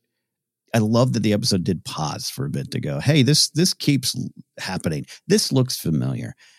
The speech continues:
And, and the, the Empire's not the only threat was, um, a really wonderful, uh, sentence. I really love that line about, "We've seen so many in the galaxy like, like Mako." And that's part of, uh,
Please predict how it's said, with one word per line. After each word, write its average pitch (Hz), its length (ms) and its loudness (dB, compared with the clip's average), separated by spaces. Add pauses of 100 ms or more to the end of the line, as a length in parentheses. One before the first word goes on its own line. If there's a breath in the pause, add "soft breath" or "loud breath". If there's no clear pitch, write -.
(140)
And, 131 320 6
and 120 380 6
the, 113 160 6
the 107 240 0
Empire's 120 540 4
not 87 500 0
the 82 220 0
only 87 340 2
threat 90 460 -2
was, 71 420 -8
um, - 260 -12 (520)
a 95 40 -6
really 107 380 4
wonderful, 73 600 -6
uh, 62 100 -8
sentence. - 380 -8
I 98 60 0
really 98 320 2
love 67 160 -2
that - 200 -10
line 69 240 -8 (460)
about, 64 240 -2
"We've 76 120 -4
seen 71 200 -2
so 67 160 -6
many 69 280 -4
in 71 60 -6
the 71 80 -6
galaxy - 460 -10 (160)
like, - 260 -12 (800)
like 127 220 0
Mako." 143 380 2
And 92 120 2
that's 92 200 0
part 98 260 2
of, 90 220 0 (520 soft breath)
uh, 90 220 2